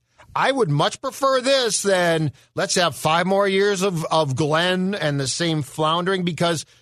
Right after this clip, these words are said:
this is one where it starts at the top. Like, there is no, who are you gonna blame now? Oh, Gerson's gotta go, or Chris Finch, right? Like, no,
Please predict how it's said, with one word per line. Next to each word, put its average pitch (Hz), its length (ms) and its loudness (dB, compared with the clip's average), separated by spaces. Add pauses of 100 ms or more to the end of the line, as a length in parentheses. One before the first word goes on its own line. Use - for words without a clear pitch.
(140)
this 190 240 0
is 262 160 0
one 170 460 0 (100)
where 139 600 0 (420)
it 175 300 -2
starts - 640 -2
at 135 240 -2
the 120 80 -6
top. - 340 -6 (340)
Like, 160 200 -2
there 226 200 2
is 175 140 0
no, 196 320 2 (720)
who 330 180 2
are 370 40 2
you 330 100 0
gonna 294 120 0
blame 160 360 0
now? 92 180 -6 (500)
Oh, 175 200 0
Gerson's 202 640 2
gotta 156 260 0
go, 135 220 0
or 127 140 0
Chris 214 280 -2
Finch, 202 280 -2
right? 220 400 0 (360)
Like, 220 180 -2
no, 240 500 0